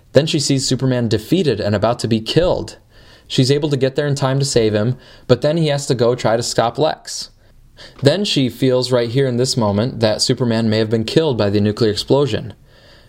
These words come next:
And then later this night, she will be happy when she sees that he isn't killed, and they have a quiet moment together as they get the spear.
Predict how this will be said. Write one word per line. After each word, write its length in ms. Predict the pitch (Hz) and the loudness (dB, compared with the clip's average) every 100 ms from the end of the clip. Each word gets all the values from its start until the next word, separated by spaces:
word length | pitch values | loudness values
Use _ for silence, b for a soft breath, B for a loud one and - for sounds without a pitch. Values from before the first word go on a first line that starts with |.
| b | b
And 140 | 113 | 0
then 160 | 131 123 | 0 0
later 340 | 127 170 135 | 0 2 0
this 220 | 110 110 | 0 -2
night, 360 | 113 101 117 - | -2 -2 -2 -4
she 180 | - 117 | 0 2
will 100 | 104 | 2
be 100 | 101 | 0
happy 440 | 127 143 147 95 | -2 -2 -2 0
when 200 | 104 104 | 0 0
she 160 | 101 113 | 0 0
sees 240 | - 110 | 0 0
that 140 | 104 92 | 0 0
he 160 | 107 | 2
isn't 240 | 139 165 - | 2 0 -2
killed, 340 | - - - - B B B B | -4 -4 -8 -16 B B B B
and 100 | 110 | 0
they 100 | 117 | 2
have 120 | 123 | 0
a 60 | 113 | 0
quiet 320 | 127 120 - | 0 0 0
moment 260 | 120 120 | 0 -2
together 340 | - 107 104 107 | 0 2 2 2
as 140 | 104 | 0
they 140 | 101 104 | 0 0
get 180 | 101 | 0
the 80 | - | -2
spear. 500 | 101 - 135 - - | -4 0 0 0 -8